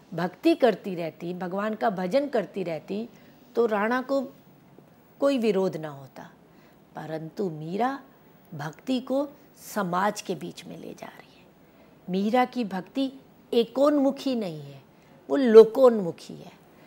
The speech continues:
वो समाज के बीच में जाती है और जो अपनी अनुभूति है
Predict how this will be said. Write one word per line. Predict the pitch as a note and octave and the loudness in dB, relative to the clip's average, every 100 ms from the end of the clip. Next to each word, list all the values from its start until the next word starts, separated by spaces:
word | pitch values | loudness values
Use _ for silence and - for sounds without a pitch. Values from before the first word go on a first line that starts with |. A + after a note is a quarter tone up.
| - - | -20 -6
वो | C#4+ D4+ | -2 2
समाज | C4 G#3 G#3 C4 - | 4 2 2 0 0
के | C4+ | -4
बीच | G3 F#3 - | -4 -6 -10
में | F3+ E3 | -12 -12
जाती | D#3 - - - | -12 -16 -18 -20
है | - - - - - - - | -20 -20 -20 -20 -20 -10 -2
और | F#3+ F3+ - - - - F#3+ | 0 -2 -8 -18 -20 -10 -4
जो | C4 | 0
अपनी | - B3 - B3+ C#4+ | 0 0 -4 -4 -4
अनुभूति | - A3 G3 D3+ F3+ - F#3 | -2 -2 -2 -4 -8 -6 -4
है | F3+ A#3 | -4 -4